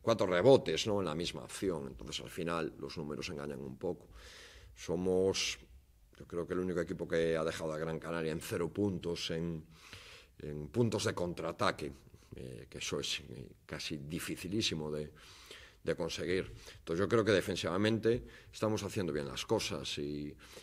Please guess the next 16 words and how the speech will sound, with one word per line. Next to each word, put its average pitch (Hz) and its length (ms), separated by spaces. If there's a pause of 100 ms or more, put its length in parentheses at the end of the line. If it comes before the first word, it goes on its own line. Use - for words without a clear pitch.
y 76 80
el 76 100
otro 85 240
día 90 200
que 73 80
estuvimos 78 480
a 69 80
décimas 82 840 (200)
de, 64 300
de 73 160
segundo 90 480
de, 69 280
de 73 120
ganar 85 260
a 80 60
Valencia, 104 500